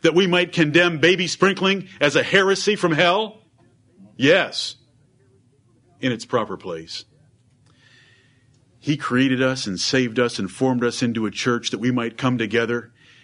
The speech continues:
and love him together and seek him together. And by his Spirit, he would possess this church,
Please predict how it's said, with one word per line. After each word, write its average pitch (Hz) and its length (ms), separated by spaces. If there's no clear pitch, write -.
and 110 220
love 131 300
him 131 200
together 120 540
and 107 180
seek 143 300
him 135 140
together. 123 500
And 104 120
by 131 200
his 127 220
Spirit, 143 500
he 147 160
would 135 180
possess 135 480
this 135 220
church, - 480